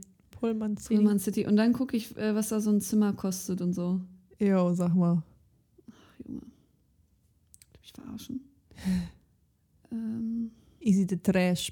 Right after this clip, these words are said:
Speaker 1: Page.
Speaker 2: Hier. Äh, übernachten.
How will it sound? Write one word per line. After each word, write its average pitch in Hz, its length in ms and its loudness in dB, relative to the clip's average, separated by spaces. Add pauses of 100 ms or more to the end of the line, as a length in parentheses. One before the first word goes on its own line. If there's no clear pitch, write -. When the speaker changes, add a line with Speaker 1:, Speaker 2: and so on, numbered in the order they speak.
Speaker 1:
Page. 202 720 0 (1200)
Speaker 2:
Hier. 196 300 -4 (420)
Äh, 240 420 -4
übernachten. 185 960 -2